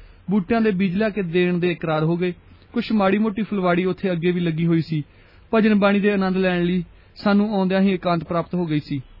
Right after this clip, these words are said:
ਵੀਰ ਕਰਤਾਰ ਸਿੰਘ ਜੀ ਕਹਿਣ ਕਿ ਸੋਹਣਾ ਮੋਰਚਾ ਫਤਿਹ ਹੋ ਗਿਆ। ਨਾ ਹੈਂਗ ਲੱਗੀ, ਨਾ ਫਟਕੜੀ। ਦਾਸ ਨੇ ਉੱਤਰ ਵਿੱਚ ਆਖਿਆ ਕਿ ਆਉਂਦਿਆਂ ਨੂੰ ਜੋ ਬਹਾਰਾਂ ਮੌਜ ਮੇਲੇ ਮਿਲੇ ਹਨ, ਕਿਤੇ ਬਹੁਤੇ ਮਹਿੰਗੇ ਮੁੱਲ ਨਾ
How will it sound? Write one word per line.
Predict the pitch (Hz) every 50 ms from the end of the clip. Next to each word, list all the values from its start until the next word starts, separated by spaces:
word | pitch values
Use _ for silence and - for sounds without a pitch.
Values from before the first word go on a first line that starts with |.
| - - - - - - - -
ਵੀਰ | 175 208 220 214
ਕਰਤਾਰ | - 226 208 196 208 196 196 185
ਸਿੰਘ | 175 - 214 220
ਜੀ | 202 208 220 202 190 180 - -
ਕਹਿਣ | 196 190 208 214
ਕਿ | 214 - 220
ਸੋਹਣਾ | 202 - 208 196 208 240 247
ਮੋਰਚਾ | 226 202 185 175 165 196 175
ਫਤਿਹ | - - 165 - 175 160
ਹੋ | 160 151
ਗਿਆ। | 139 147 139 131 - - - - - - - - - -
ਨਾ | 170 180 180
ਹੈਂਗ | 175 175 165 165 170
ਲੱਗੀ, | 175 175 170 175 190
ਨਾ | 185 180
ਫਟਕੜੀ। | 160 - 156 139 - - 165 160 156 147 - - - - - _ _ _ _ 170
ਦਾਸ | 156 190 196 202 202 - 226
ਨੇ | 226 220 196 180 180 185 - - _ _ -
ਉੱਤਰ | 185 - - 254 240
ਵਿੱਚ | 233 226 - -
ਆਖਿਆ | 185 170 - - - 196 185 180 175 - - _ _ _ _
ਕਿ | - 220 220 220
ਆਉਂਦਿਆਂ | - 208 202 202 196 202 214 214
ਨੂੰ | 220 220 202
ਜੋ | 175 196 185
ਬਹਾਰਾਂ | 185 202 190 220 226 214 190 185
ਮੌਜ | 185 180 175 175 175
ਮੇਲੇ | 175 180 180 180 185 185
ਮਿਲੇ | 180 170 165 165 165
ਹਨ, | 160 180 190 202 190 180 - - - _ - -
ਕਿਤੇ | 220 190 233 220
ਬਹੁਤੇ | 180 190 208 196 - 240
ਮਹਿੰਗੇ | 202 190 196 226 240 240
ਮੁੱਲ | 220 208 180 165 151
ਨਾ | 156